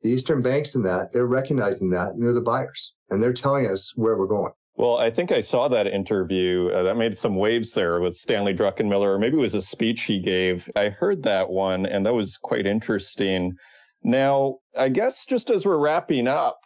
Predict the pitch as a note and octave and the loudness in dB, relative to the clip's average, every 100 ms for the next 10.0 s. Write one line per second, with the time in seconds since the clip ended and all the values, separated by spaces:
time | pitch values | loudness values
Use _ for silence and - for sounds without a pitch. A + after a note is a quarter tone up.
0 | _ - E3+ C#4+ D4 A#3+ F3+ C#3 C#3 - | _ -4 0 0 2 2 2 2 2 0
1 | C#3+ C3 D3 C3 A#2+ A#2+ B2 C3 F#3+ G3 | -2 0 0 2 4 4 2 0 0 0
2 | A#2+ C#3 C3+ B2 A2 A#2 A2 G2+ A2 G#2+ | 2 0 0 -2 0 0 0 0 2 2
3 | G#2+ G#2+ G#2 A#2 G#2 F2+ A2+ G#2 G2+ G#2 | 4 2 0 0 0 0 0 2 0 2
4 | G2 F#2+ F#2 - A#2+ G#2+ G2+ - C#3+ G#2 | 2 2 -2 -4 0 2 0 0 0 0
5 | G#2 G#2+ G#2 F#2+ G#2+ A#2+ A2 - A2+ - | 0 0 0 2 0 0 -2 0 -2 0
6 | G#2 G#2 - A2+ G#2 F#2+ - - - - | 0 0 0 2 2 0 -8 -20 -14 -2
7 | A#2 A#2 A#2+ A2+ A2+ G#2 G#2+ A2 - G#2+ | 2 2 2 2 2 0 0 -2 -2 -2
8 | G#2+ F#2+ F#2 G#2 G#2+ - G#2 G2 G2 G#2 | 0 0 0 2 0 -2 -2 0 0 -2
9 | G2 - A2+ G#2 G2+ G2+ G2+ G2+ G2 | -2 -2 0 2 2 2 2 0 -2